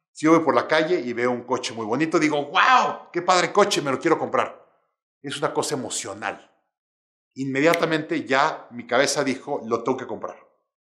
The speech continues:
Y luego digo, "Híjole, tengo que inventar una excusa lógica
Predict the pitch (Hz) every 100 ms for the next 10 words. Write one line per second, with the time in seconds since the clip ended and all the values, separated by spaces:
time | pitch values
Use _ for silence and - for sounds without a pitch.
0 | _ _ _ _ _ _ 151 170 196 185
1 | 170 180 185 185 151 95 - _ _ _
2 | _ _ _ _ 160 160 175 175 147 131
3 | 131 127 - 165 - - _ _ _ _
4 | _ _ 120 123 123 - - 123 - 110
5 | 143 - 131 - -